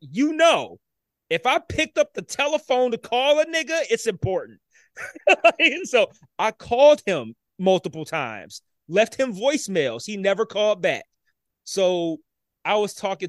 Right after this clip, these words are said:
to, uh, to Doc, uh, Doc Joe Brown about it. And he was like, "Yeah, they be doing that really. If, like, if you're not a, if you're not a full season holder,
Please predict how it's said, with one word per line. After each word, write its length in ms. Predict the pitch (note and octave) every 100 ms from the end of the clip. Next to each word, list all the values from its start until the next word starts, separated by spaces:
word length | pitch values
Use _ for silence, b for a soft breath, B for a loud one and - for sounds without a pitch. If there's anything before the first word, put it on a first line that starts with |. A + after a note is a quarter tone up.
| -
to, 500 | F3 D#3+ C#3+ D3 D3
uh, 440 | D#3 C#3 B2 B2 - _ _ _
to 80 | D#3
Doc, 300 | C3+ G#3 F#3+
uh, 220 | E3 D3 C3+
Doc 280 | D3 D3
Joe 160 | D3 E3
Brown 320 | F#3+ G#3+ A#3
about 280 | D3+ A#2+ F#2
it. 100 | - _ _ _ _ _ -
And 300 | D#3 D#3 D3+
he 100 | F#3+
was 120 | D#3+
like, 180 | D#3 C#3+
"Yeah, 240 | D#3+ D#3+
they 80 | F3+
be 100 | E3
doing 260 | C#3+ G3 E3+
that 180 | D3 C#3
really. 260 | F#3+ E3
If, 80 | C3+
like, 160 | D3+ C#3
if 80 | D3
you're 100 | G3
not 160 | E3+
a, 120 | C#3+ -
if 160 | C#3 F3
you're 80 | G3+
not 140 | F#3
a 60 | C#3
full 300 | F3+ E3+ D#3+
season 340 | F#3 F#3 F3+
holder, 420 | F#3+ G#3 G3+ G#3